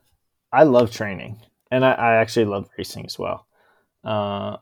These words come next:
I still might, I've always loved training more than I've loved racing, actually.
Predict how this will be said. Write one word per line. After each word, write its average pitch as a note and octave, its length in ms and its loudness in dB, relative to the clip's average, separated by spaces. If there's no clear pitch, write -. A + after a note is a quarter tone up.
I A2 200 -2
still B2 340 2
might, A2+ 300 -2
I've C3 160 2
always G3 280 4
loved A#2 460 -2
training A2 640 -8
more G#2 260 -6
than D#2+ 160 -10
I've A1+ 160 -10
loved C2 240 -10
racing, - 420 -14
actually. - 480 -18